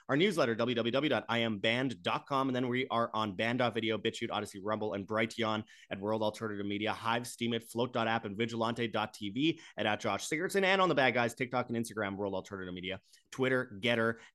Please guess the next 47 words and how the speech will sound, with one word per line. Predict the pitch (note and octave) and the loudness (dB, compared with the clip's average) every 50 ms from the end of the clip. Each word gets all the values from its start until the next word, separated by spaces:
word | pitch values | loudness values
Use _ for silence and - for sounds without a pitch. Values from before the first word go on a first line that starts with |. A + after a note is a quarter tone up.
| _ - | _ -2
at | A#2 A#2+ A#2+ - - | 0 0 0 -2 -4
World | G2+ G#2 G#2+ G#2+ G2 - | -2 -2 -2 -2 -2 -2
Alt | G2 G#2 G2+ - | -4 -4 -4 -2
Media, | G2 G2 G2 G2+ G#2 G#2 - | -4 -2 0 0 0 0 0
and | A2 A2+ A#2+ | -2 -2 -2
all | - A#2 A2+ | -2 -2 -2
the | G#2 | -2
major | G#2 G2+ G2+ G#2+ G#2 G2+ - - _ _ - | -4 -4 -4 -4 -4 -6 -8 -12 _ _ -2
podcast | A2 G#2 G#2+ - A#2 G#2 G2 G2 - - - _ | 0 0 0 0 0 0 0 0 -2 -8 -16 _
platforms | - C#3 C#3 C#3 C3+ - C#3+ C3+ C3 C3 B2 B2 - - | 2 4 4 4 4 4 4 4 4 4 0 -4 -6 -6
like | G#2 G#2+ A2+ A2 G#2+ - | -2 2 2 2 2 0
Spotify, | - - G#2+ A2 A2 - A2+ A2 G#2+ | -2 0 2 2 2 2 0 0 0
Podbean, | - A2 G#2 G2+ G#2 G#2 G2 - | 0 -2 -2 -2 -2 -4 -2 -2
Apple | G#2 G#2+ - G#2 | -4 -4 -4 -4
Podcasts, | - G#2+ G2+ G2 - G#2+ F#2+ F#2+ F#2+ - - | -4 -2 -2 -2 -2 -2 -4 -4 -4 -6 -8
and | G2 F#2+ E2+ | -8 -8 -8
Google | F#2 F#2 F#2 F2 | -8 -10 -10 -10
Podcasts. | - F2 E2 E2+ - E2 E2+ - | -10 -10 -10 -10 -10 -10 -6 -2
Anyway, | A#2+ D3 D3 B2 G#2+ G#2+ | 2 2 4 4 4 4
that | B2+ D3 | 6 6
was | D3 C#3+ D3 | 4 4 4
long-winded. | C#3+ C3+ C3+ C3 B2+ A#2+ B2 A#2 - - - - - | 4 4 4 2 2 0 0 -2 -6 -10 -20 -12 -10
I | A#2+ | -8
appreciate | B2 C#3+ F#3 F#3+ F#3+ G#3 G3 F3+ | -4 -2 -2 0 0 2 2 2
everyone | F3 E3+ D#3 D3 | 2 2 2 2
watching. | D3+ E3 F#3 F3+ F#3 C#3+ | 4 4 4 4 2 2
Hit | C#3+ F#3+ F#3 | 2 2 4
that | F#3+ E3+ | 4 6
like | F3 F3+ E3+ | 6 6 6
button, | D#3+ D3+ C3 A2+ | 4 2 2 2
share | - D3+ D#3 | 2 2 2
on | E3+ | 2
social | D#3 E3+ E3 D3 D#3+ | 2 0 0 0 0
media, | D#3+ D#3+ E3 D#3+ | 2 2 4 4
hit | C#3 C#3+ C#3 | 2 2 0
the | D3 | 0
notification | C#3 C#3 C3+ B2+ B2+ - C3+ D3 - C#3+ D3 | 0 0 -2 -2 -2 -2 0 0 0 0 2
bell, | D3 D3 D3+ | 4 4 4
and | G#2 A2 G2+ | 2 0 -2
hit | A2+ A2 | -2 -4
subscribe | - G2+ - - A#2 A#2 A2+ A2 | -6 -10 -6 -2 0 0 0 0
if | G#2 | -4
you | G#2 F#2+ | -6 -6
have | F#2+ - A#2 | -4 -2 -2
not | A#2 A#2+ A2 - - | 0 0 -2 -2 -2
yet | A2 A2+ - | -4 -4 -2
already. | - G#2 G2+ G#2+ A#2+ B2+ C3+ C#3 - | -2 -2 -2 -2 0 0 0 -2 -4